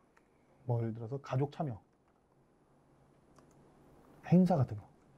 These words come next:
예, 물론 뭐, 이게, 어, 이렇게 이제 나눌 필요는 꼭 없는데, 나눈다고 하면 뭐, 이런 것들, 기관 운영에 대한 부분을 따로, 어, 나눠서 추가 사항으로 보통 집어넣을 수가 있다. 이 두 개 정도면은 거의 잡히지 않을까요? 왜냐면 제가 조금 크게 잡아놨거든요, 추가 사항을.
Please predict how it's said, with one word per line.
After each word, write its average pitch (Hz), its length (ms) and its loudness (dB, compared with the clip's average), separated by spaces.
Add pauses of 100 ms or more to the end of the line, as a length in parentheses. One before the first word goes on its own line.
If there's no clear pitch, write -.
예, 127 60 6
물론 170 320 6
뭐, 139 120 2
이게, 123 300 0 (420)
어, 131 100 4
이렇게 165 280 2
이제 131 180 -2
나눌 143 240 0
필요는 233 380 -2
꼭 208 160 -4
없는데, 127 460 -6
나눈다고 170 540 2
하면 180 260 -6
뭐, 113 80 -4
이런 151 240 -2
것들, 135 340 -6
기관 143 260 -2
운영에 170 300 -2
대한 135 220 -2
부분을 113 360 -6
따로, 135 380 0 (340)
어, 113 120 -2
나눠서 131 480 0
추가 165 200 -4
사항으로 120 360 -4
보통 113 260 -10
집어넣을 117 460 -6
수가 104 160 -6
있다. - 200 -12 (460)
이 160 160 6
두 - 140 2
개 254 100 4
정도면은 254 480 0
거의 156 240 -2
잡히지 131 260 -6
않을까요? 123 460 -4
왜냐면 139 300 -4
제가 131 160 -2
조금 180 180 -4
크게 277 240 0
잡아놨거든요, 123 560 -2
추가 147 220 -4
사항을. 120 340 -6